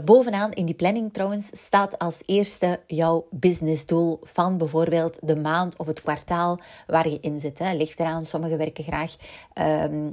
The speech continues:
vanuit jaren naar kwartalen naar maanden. Anderen bekijken het liever per maand en dan per kwartaal. Ja, ligt er een beetje wat je natuurlijk zelf fijn vindt als ondernemer of hoe groot of hoe klein jouw bedrijf is en wat op dit moment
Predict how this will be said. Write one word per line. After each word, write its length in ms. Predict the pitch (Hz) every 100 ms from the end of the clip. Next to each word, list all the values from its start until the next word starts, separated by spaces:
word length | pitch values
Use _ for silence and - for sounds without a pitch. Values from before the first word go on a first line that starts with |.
| -
vanuit 420 | - 170 165 160
jaren 380 | 170 165 165 170
naar 140 | 151 156
kwartalen 560 | 175 151 - 156 160
naar 180 | 151 156
maanden. 500 | 175 220 226 226 226 - - -
Anderen 300 | 180 185 180
bekijken 360 | - 170 160
het 120 | 165 156
liever 320 | 165 175 -
per 220 | - 170
maand 380 | 196 202 208 196
en 140 | 160
dan 280 | 160 170 170 - _
per 140 | 190
kwartaal. 720 | 196 202 196 - 180 185 190 190 - -
Ja, 180 | - -
ligt 200 | 208 208
er 60 | 220
een 60 |
beetje 240 | 214 208 190
wat 220 | 180 175
je 60 |
natuurlijk 420 | 170 165 202 190 -
zelf 300 | 185 180 202
fijn 260 | 190 190
vindt 220 | 196 185
als 240 | - 160 -
ondernemer 640 | 170 165 170 196 214 208
of 140 | 156
hoe 120 | - 151
groot 260 | 175 185
of 120 | 170
hoe 80 | -
klein 260 | 147 165 165
jouw 180 | 160 156
bedrijf 400 | 151 160 170 -
is 160 | 180
en 120 | 170
wat 160 | 165 165
op 140 | 156
dit 160 | 156 185
moment 340 | 175 170 170